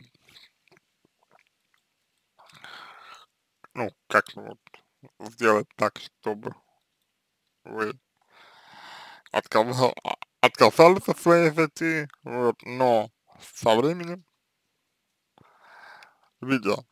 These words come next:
что вы непреклонны, они примут, а, ваш выбор, вот, потому что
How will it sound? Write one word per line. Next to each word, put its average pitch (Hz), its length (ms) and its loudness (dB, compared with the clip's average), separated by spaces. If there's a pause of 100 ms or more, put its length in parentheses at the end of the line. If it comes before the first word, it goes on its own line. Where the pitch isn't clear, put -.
что - 240 -8
вы 107 120 -10
непреклонны, 143 600 -8
они 147 280 -10 (1400)
примут, 131 340 -2 (2500)
а, 107 840 2 (1600)
ваш 113 380 2
выбор, 185 340 6 (1700)
вот, 135 440 -2 (2000)
потому 110 360 -6
что 98 340 -2